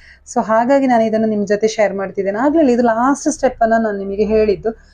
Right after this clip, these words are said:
ಇನ್ನು ಫಸ್ಟ್ ಸ್ಟೆಪ್ ಯಾವ ರೀತಿಯಾಗಿ ಅವರು ವರ್ಕ್ ಅನ್ನ ಶುರು ಮಾಡ್ತಾರೆ, ಅದನ್ನ ನಾನು ನಿಮಗೆ ವಿಡಿಯೋ ಮಾಡ್ತೇನೆ. ಯಾಕೆಂತ ಹೇಳಿದ್ರೆ ಖಂಡಿತ ಪ್ರತಿಯೊಬ್ಬರಿಗೂ ಸಹ ಇದು ಅಲರ್ಟ್ ಮೆಸೇಜ್, ಎಲ್ಲರಿಗೂ ಬರ್ಬೋದು ಈ ಮೆಸೇಜ್. ಅವರಿಗೆ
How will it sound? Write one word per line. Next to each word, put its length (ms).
ಇನ್ನು 160
ಫಸ್ಟ್ 420
ಸ್ಟೆಪ್ 320
ಯಾವ 320
ರೀತಿಯಾಗಿ 500
ಅವರು 260
ವರ್ಕ್ 320
ಅನ್ನ 160
ಶುರು 260
ಮಾಡ್ತಾರೆ, 500
ಅದನ್ನ 260
ನಾನು 140
ನಿಮಗೆ 260
ವಿಡಿಯೋ 240
ಮಾಡ್ತೇನೆ. 800
ಯಾಕೆಂತ 300
ಹೇಳಿದ್ರೆ 220
ಖಂಡಿತ 380
ಪ್ರತಿಯೊಬ್ಬರಿಗೂ 640
ಸಹ 180
ಇದು 160
ಅಲರ್ಟ್ 340
ಮೆಸೇಜ್, 420
ಎಲ್ಲರಿಗೂ 400
ಬರ್ಬೋದು 480
ಈ 140
ಮೆಸೇಜ್. 400
ಅವರಿಗೆ 400